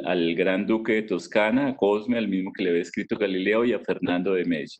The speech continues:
Esos nombres no, no, no, no hicieron carrera y nunca, nunca se,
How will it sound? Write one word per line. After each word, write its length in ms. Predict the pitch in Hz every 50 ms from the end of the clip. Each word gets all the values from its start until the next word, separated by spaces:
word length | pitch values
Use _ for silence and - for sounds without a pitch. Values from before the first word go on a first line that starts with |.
| _ _
Esos 340 | - - 113 110 127 123 120
nombres 420 | 127 123 120 123 123 120 120 117
no, 380 | 127 123 113 113 110 110 107 107
no, 180 | 107 104 98 92
no, 200 | 104 104 104 101
no 160 | 104 107 110
hicieron 340 | 110 - 131 117 117 123 123
carrera 480 | - 113 95 101 101 98 101 104 120 120 - - - -
y 160 | 85 82 - _ _ _ _ _ _ _ _ -
nunca, 460 | 90 92 92 - - 98 95 95 - -
nunca 360 | 107 107 110 107 113 107 104
se, 400 | - - 95 87 80 76 -